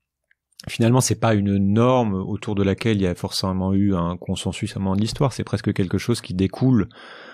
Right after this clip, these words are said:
de la manière dont, euh, dont l'histoire s'est faite, c'est-à-dire entre, euh, sur des, des, des chocs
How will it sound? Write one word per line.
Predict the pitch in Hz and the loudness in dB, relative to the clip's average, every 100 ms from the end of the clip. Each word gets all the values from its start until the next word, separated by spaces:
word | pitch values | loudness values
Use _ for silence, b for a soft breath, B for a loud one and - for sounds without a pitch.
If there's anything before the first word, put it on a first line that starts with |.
| B - | B -2
de | 98 | 2
la | 98 | 4
manière | 95 98 104 117 123 107 | 4 4 4 4 2 0
dont, | 90 98 101 95 | 0 2 4 4
euh, | 90 90 87 90 95 - - | 4 4 2 0 -2 -4 -6
dont | 101 98 | -2 0
l'histoire | 101 - 113 - | 2 0 -2 -2
s'est | 104 | -4
faite, | - 131 - | 0 -2 -2
c'est-à-dire | - 98 95 92 | -2 2 4 2
entre, | 90 - | 2 2
euh, | 98 95 90 82 B B B B | 2 2 2 -2 B B B B
sur | - - 98 | -4 0 2
des, | 98 95 | 2 2
des, | 95 98 | 2 2
des | - 95 | 2 0
chocs | - 123 123 - - | 2 2 0 -4 -18